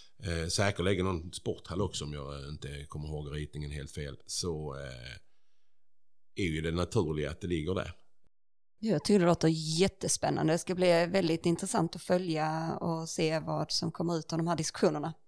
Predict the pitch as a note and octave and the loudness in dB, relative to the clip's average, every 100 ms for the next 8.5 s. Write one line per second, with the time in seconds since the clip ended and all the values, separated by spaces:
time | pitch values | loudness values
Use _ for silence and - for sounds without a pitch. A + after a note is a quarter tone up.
0 | - E3 E3+ - E3+ F3 D3+ E3+ E3+ D3+ | -2 0 0 2 2 2 2 2 2 0
1 | - - F3 - - D#3 D#3+ F3 D#3+ - | -4 -4 -2 -2 0 0 0 2 0 0
2 | - A#2+ C3+ C#3+ D3 B2 - - - - | -4 2 6 8 6 4 -4 -20 -20 -10
3 | G#2 G2 G2 F#2 F#2+ E2 E2 G#2 - F#2+ | -8 -6 -6 -6 -8 -10 -12 -12 -4 -4
4 | - F2 F2 F2+ E2+ - - F2+ - - | -2 -4 -2 -4 -4 -8 -8 -10 -10 -12
5 | - F2+ F#2 F2+ - F#2 F2+ F2+ F2 D2+ | -8 -6 -2 -4 -4 -2 -2 0 0 -2
6 | D2+ A2+ G2 F2 F2+ F#2 F2+ E2 E2+ D#2+ | -2 -2 0 0 -2 -2 -2 -2 -2 -2
7 | E2 F2 D2+ - D#2 D2+ D2 C#2 D2 D2 | -4 -6 -8 -8 -8 -6 -6 -8 -10 -12
8 | G2+ B2 E2 - | -2 0 0 2